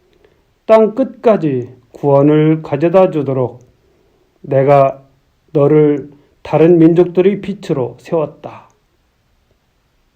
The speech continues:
다른 민족 사람들은 이 말을 듣고 기뻐하며 주님의 말씀을 찬양하였다.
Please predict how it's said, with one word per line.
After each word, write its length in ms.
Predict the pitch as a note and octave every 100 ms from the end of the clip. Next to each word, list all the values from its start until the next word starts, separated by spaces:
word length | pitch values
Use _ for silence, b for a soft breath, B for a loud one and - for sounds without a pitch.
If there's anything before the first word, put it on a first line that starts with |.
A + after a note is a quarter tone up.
| _ _ _ _ _ _ _ _ _ _ _
다른 420 | - C#3 C#3+ D3 C#3
민족 340 | C#3+ C#3+ C#3
사람들은 840 | - D3 C#3 B2+ C3 D#3+ C3+ G#2+ - b b b b b -
이 160 | D3+
말을 360 | D3 C#3+ C#3+ C#3+
듣고 320 | C3+ C#3 C#3+
기뻐하며 760 | C3 A#2+ - D3 C#3 C3 A#2+ - _ b b b b b b _
주님의 400 | E3 D#3+ F3 F#3
말씀을 760 | D3 D3 - D3+ D3+ D3 - -
찬양하였다. 880 | - F#3+ F#3 E3 C#3 A2+ A#2 A2